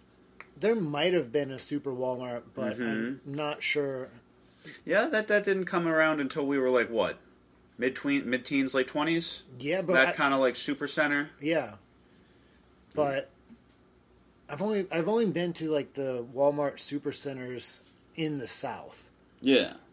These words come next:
Speaker 1: Uh, where it's like, you have a ta-, like, you have a town and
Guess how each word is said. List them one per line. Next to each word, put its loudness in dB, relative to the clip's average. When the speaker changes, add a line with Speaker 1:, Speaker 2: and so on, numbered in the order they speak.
Speaker 1:
Uh, -6
where 4
it's -2
like, -4
you -4
have 0
a -2
ta-, 0
like, 0
you -2
have 0
a -2
town -6
and -6